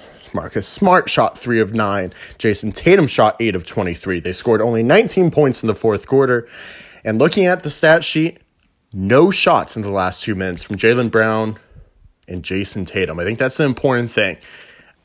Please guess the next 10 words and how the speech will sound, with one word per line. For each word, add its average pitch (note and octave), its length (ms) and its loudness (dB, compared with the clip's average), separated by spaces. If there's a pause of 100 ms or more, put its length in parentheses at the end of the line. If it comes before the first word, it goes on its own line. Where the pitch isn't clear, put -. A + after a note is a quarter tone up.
Can F#3 200 -2
the D3+ 60 0
Celtics - 720 0
survive G#2+ 560 2
at G2+ 80 -2
all, G#2 180 2
Cooper, A2 320 -2
without, G#2 500 2
you A2+ 100 -2
know, G#2+ 300 -2